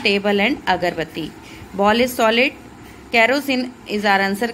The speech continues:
kerosene is liquid. Table is also solid and agarbatti produces smoke, which is gas. So answer is kerosene. Number two, which of the following has a fixed shape, size and volume? Options are stone, milk,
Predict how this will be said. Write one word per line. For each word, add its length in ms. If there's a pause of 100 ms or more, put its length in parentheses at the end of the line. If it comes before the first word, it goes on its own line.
kerosene 340
is 80
liquid. 400
Table 460
is 280 (160)
also 280
solid 400
and 240
agarbatti 680 (500)
produces 520
smoke, 320
which 180
is 320
gas. 460 (540)
So 60
answer 380
is 100
kerosene. 520
Number 240
two, 180
which 220
of 160
the 100
following 300
has 240
a 80
fixed 480 (100)
shape, 340
size 360
and 260
volume? 420 (100)
Options 420
are 260 (320)
stone, 640
milk, 240